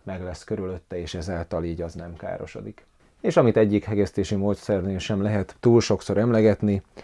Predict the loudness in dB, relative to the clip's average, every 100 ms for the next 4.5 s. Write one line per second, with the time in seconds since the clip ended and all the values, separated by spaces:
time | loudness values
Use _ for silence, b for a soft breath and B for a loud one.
0 | B B -2 0 2 2 2 -2 -6 _
1 | _ 2 4 6 4 2 0 0 -6 _
2 | _ 2 6 6 6 0 0 0 0 -2
3 | -2 -2 -4 0 0 0 -2 -4 -2 -2
4 | -2 -4 -2 -4